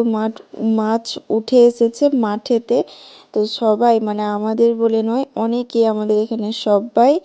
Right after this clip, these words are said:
ধরেছে মাছ। তো সবাইকার ঘরে ঘরে এখন মাছ হচ্ছে। তো মাছটা ভাজা হোক, তোমাদের সাথে আমি এখানে, আহ,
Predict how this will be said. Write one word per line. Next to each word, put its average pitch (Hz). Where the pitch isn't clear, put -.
ধরেছে 220
মাছ। 220
তো 208
সবাইকার 226
ঘরে 220
ঘরে 220
এখন 220
মাছ 202
হচ্ছে। 214
তো -
মাছটা 202
ভাজা 220
হোক, 285
তোমাদের 208
সাথে 220
আমি 214
এখানে, 226
আহ, 202